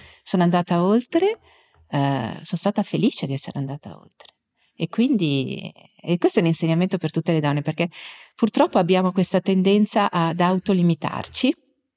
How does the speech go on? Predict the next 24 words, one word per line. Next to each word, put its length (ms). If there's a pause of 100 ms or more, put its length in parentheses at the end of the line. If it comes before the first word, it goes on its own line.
(320)
e 400
come 240
diceva, 560 (400)
eh, 480
Sheryl 560
Sandberg 560
di, 480
di, 420 (400)
eh, 320
di 120
Facebook, 960 (120)
le 160
donne 260
non 140
si 140
siedono 320
mai 180
al 160
tavolo, 400
si 160
devono 240
sedere 240
al 120
tavolo 500